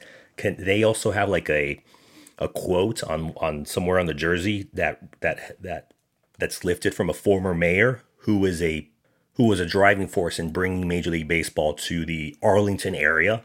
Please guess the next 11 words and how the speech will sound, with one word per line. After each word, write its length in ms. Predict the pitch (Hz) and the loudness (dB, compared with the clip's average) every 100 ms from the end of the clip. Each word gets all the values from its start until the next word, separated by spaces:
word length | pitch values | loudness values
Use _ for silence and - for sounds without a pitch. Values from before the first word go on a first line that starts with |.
| _ _ _ _ - - _ _ | _ _ _ _ -20 -20 _ _
And 100 | 117 | -4
so 220 | 110 127 120 | 4 4 6
they 160 | 139 | 4
really 640 | 139 90 90 120 135 120 | 4 0 0 4 6 6
went 260 | 101 107 104 | 6 6 6
all 220 | 92 82 | 4 4
out 300 | 78 80 - | 2 0 -2
and 100 | 82 | -6
tried 220 | 73 90 80 | -2 0 0
to 80 | |
connecting 920 | - - 90 85 85 - - 82 76 | -4 -6 -4 0 0 -2 -8 -6 -6